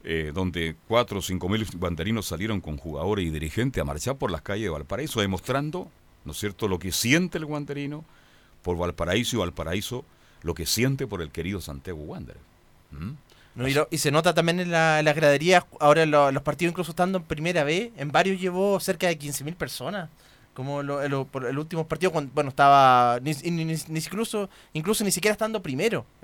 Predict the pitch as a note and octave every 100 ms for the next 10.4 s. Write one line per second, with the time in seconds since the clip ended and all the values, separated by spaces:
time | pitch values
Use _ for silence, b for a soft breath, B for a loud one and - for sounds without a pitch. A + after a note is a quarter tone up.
0 | C3 D3+ E3 E3 E3 D#3 D#3 D#3+ D#3+ D3+
1 | E3 D3+ C3 C3+ B2+ - b b b -
2 | C3 C3+ C3 B2+ C3 C3 B2+ B2 B2+ B2
3 | B2 B2 A2 A2+ A2+ A2 E2+ E2+ - -
4 | b b b b C3+ A#2 E2+ D#2+ A#2 A#2
5 | G2+ G#2 G#2 G#2+ A#2+ F#2 F#2+ F#2 F2 D#2
6 | - D#2+ E2+ F2 E2+ D#2+ F#2+ F2+ D2 C#2+
7 | E2 D2 D2 C#2+ C#2+ D2+ F#2+ G#2+ G2+ C2+
8 | C2 D2+ C2+ D#2 - C#2+ D#2+ C#2 D#2 B2
9 | B2+ C3 - - D2+ D#2+ D#2+ D2+ C#2+ D2
10 | C#2+ D#2+ G2+ C3